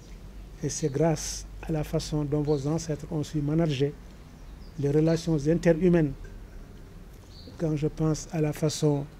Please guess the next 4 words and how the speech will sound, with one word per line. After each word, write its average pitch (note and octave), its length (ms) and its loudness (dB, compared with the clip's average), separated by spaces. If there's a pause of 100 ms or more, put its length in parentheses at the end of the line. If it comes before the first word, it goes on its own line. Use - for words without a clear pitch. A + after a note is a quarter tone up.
(960)
dont, D3+ 440 4 (1000)
euh, D3+ 280 0 (120)
toutes - 280 -4
vos D3 580 6